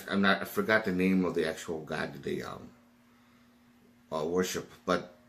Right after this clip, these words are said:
these so-called entities or whatever that they actually, uh, try to make contact with, I just don't like the idea that they actually give permission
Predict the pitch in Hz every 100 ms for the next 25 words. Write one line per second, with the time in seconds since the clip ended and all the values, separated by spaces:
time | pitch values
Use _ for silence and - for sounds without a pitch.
0 | - _ _ _ _ 107 98 123 131 123
1 | - 123 117 - 107 98 92 - - _
2 | 85 95 92 - 92 85 87 82 92 92
3 | 82 78 80 80 - 82 78 73 71 -
4 | - _ - _ _ _ _ _ _ -
5 | 107 92 98 90 90 - 101 92 - 95
6 | - 82 80 - - _ _ _ - -
7 | - - _ - 120 135 190 220 214 170
8 | 156 139 123 104 95 117 117 113 113 98
9 | 95 90 95 98 98 107 - 98 101 95
10 | 85 - _ _ _ _ _ _ - 101
11 | 113 - - 107 98 120 - 104 -